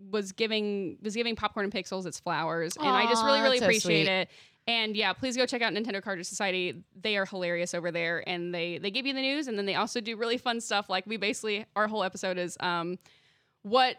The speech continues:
Speaker 1: what would you pull from the Super Mario movie, and what would you, like, into the gaming world? Like, what elements do we wanna see?
Speaker 2: Ooh.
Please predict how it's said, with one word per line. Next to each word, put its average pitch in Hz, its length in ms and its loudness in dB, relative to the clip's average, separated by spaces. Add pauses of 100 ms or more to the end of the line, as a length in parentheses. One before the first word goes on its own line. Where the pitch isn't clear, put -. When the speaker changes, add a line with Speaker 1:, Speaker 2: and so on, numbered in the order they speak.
Speaker 1:
what 247 200 4
would 262 140 0
you 269 80 0
pull 240 220 0
from 262 160 0
the 233 80 0
Super 254 300 -4 (100)
Mario 226 240 4
movie, 254 480 2
and 233 140 -2
what 233 100 2
would 233 180 0
you, 226 60 -4
like, 196 140 -2 (120)
into 233 200 -6
the 208 80 -6
gaming 160 260 -2
world? 151 300 -2
Like, 175 160 0
what - 160 2
elements 190 320 -2
do 196 80 -4
we 185 80 -2
wanna 170 160 -4
see? 165 280 -2
Speaker 2:
Ooh. 196 520 4